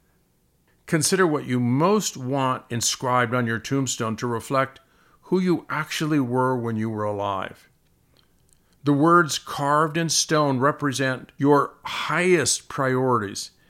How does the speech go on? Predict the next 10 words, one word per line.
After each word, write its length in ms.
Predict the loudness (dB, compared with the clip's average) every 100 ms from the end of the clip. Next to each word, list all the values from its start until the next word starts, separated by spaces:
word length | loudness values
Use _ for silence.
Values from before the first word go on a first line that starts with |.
| _
in 140 | -2 6
representing 800 | 6 6 2 4 4 4 2 -2
what 160 | -2
a 60 | -2
truly 760 | -4 -6 2 4 6 4 0 -2
successful 800 | -4 -4 -4 -2 -4 -4 -6
life 400 | -2 0 -2 -2
means 340 | -6 -6 -6 -8
to 140 | -8
you. 320 | -8 -8 -10